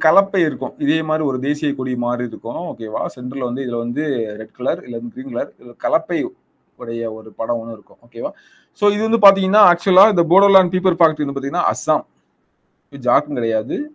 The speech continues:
அஸ்ஸாம். Hill State People's Democratic Party,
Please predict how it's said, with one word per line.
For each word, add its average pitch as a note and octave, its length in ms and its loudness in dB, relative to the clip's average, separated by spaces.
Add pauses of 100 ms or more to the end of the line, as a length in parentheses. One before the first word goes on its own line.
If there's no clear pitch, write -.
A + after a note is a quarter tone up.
அஸ்ஸாம். A#2+ 360 -4 (960)
Hill D4+ 220 8
State A#3 420 8
People's A#3 560 2 (100)
Democratic A3 800 6
Party, D#3 520 4